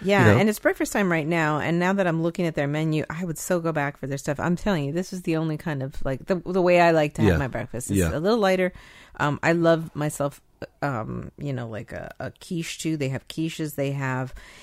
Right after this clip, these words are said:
Speaker 1: they have a quinoa breakfast burrito, which Looney,
Speaker 2: Jesus.
Speaker 1: Looney said, y-, you know,
Speaker 2: Yeah.
Speaker 1: um, he had recommended that, but I was like, "Eh." Not in the
Speaker 2: Okay,
Speaker 1: mood for
Speaker 2: so,
Speaker 1: that,
Speaker 2: you know,
Speaker 1: but
Speaker 2: look, so
Speaker 1: I'm
Speaker 2: we,
Speaker 1: gonna go back. I
Speaker 2: we,
Speaker 1: love
Speaker 2: yeah.
Speaker 1: quinoa,
Speaker 2: So next time
Speaker 1: so.
Speaker 2: we're down, we're gonna go see him.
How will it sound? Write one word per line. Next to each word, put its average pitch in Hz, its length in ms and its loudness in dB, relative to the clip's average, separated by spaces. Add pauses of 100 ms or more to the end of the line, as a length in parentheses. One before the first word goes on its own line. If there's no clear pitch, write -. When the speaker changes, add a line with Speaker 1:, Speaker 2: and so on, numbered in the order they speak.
(120)
Speaker 1:
they 185 100 0
have 262 200 -4
a 165 60 2
quinoa 196 640 0 (160)
breakfast 151 420 -2
burrito, 123 460 -4
which 151 500 -2
Looney, 214 300 8
Speaker 2:
Jesus. 190 160 -2
Speaker 1:
Looney 233 180 4
said, 165 380 2 (100)
y-, 170 220 -2
you 175 100 0
know, 131 220 -2 (120)
Speaker 2:
Yeah. 78 260 0 (120)
Speaker 1:
um, 135 380 -2
he 180 180 0 (160)
had 170 140 0
recommended 160 480 0
that, 147 180 0
but - 80 -6
I - 40 -10
was - 120 -12
like, 156 160 -10
"Eh." 247 320 -4 (500)
Not 214 140 -6
in - 80 -8
the 156 80 -2
Speaker 2:
Okay, 165 180 10
Speaker 1:
mood 165 120 0
for - 120 -6
Speaker 2:
so, 165 100 12
Speaker 1:
that, 165 60 10
Speaker 2:
you 175 60 10
know, 170 100 12
Speaker 1:
but 151 100 8
Speaker 2:
look, 139 200 12
so 139 340 12 (160)
Speaker 1:
I'm - 100 0
Speaker 2:
we, 143 60 6
Speaker 1:
gonna 147 140 10
go 165 120 4
back. 131 220 4
I 127 120 6
Speaker 2:
we, 147 60 10
Speaker 1:
love 170 140 8
Speaker 2:
yeah. 147 100 8 (220)
Speaker 1:
quinoa, - 160 -6
Speaker 2:
So 131 240 12
next 160 180 8
time 185 120 10
Speaker 1:
so. - 20 10
Speaker 2:
we're 156 80 12
down, 120 180 12
we're 117 80 10
gonna 107 100 8
go 101 100 10
see 95 180 4
him. 87 140 2